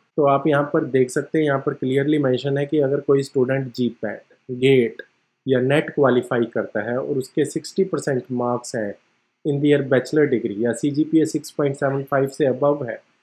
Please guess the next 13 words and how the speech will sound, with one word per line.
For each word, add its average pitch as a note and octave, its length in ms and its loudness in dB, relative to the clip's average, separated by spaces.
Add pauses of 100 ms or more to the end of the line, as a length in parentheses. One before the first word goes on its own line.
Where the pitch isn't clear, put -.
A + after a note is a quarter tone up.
(260)
तो F#3 60 4
वो F3+ 180 6 (240)
eligible C#3+ 560 2
है D3+ 160 -2
यहाँ B2+ 300 0
के D3 180 2
master B2+ 340 2
program A#2+ 560 0
में D3 100 0
admission A#2 520 -6
लेने G2 280 -4
के G2 140 -12
लिए। G2+ 140 -16